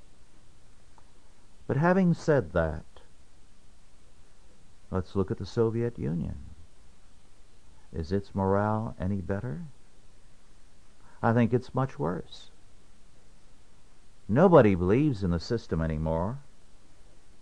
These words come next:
Nobody wants to work for it or to die for it. They're having problems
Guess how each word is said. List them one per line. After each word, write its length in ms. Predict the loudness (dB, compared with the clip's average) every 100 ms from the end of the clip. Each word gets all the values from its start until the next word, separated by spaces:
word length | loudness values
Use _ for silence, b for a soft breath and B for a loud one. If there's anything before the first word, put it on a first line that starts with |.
| -12 -12 -12 -12 -12 -4
Nobody 380 | 4 8 10 10
wants 320 | 10 8 6
to 100 | 2
work 340 | 8 10 10 6
for 240 | 6 6
it 80 | 4
or 280 | 6 6 8
to 80 | 4
die 440 | 4 6 6 2 0
for 240 | -2 -2
it. 220 | -4 -10 -14 -14 -14 -14 -14 -14 -14 -14 -14 -14 -14 -14 -14 -14 -12 -12 -12 -12 -12 -12 -12 -12 -12 b b b b b b
They're 140 | 2 4
having 400 | 8 10 10 6
problems 880 | 6 8 10 8 6 4 2 0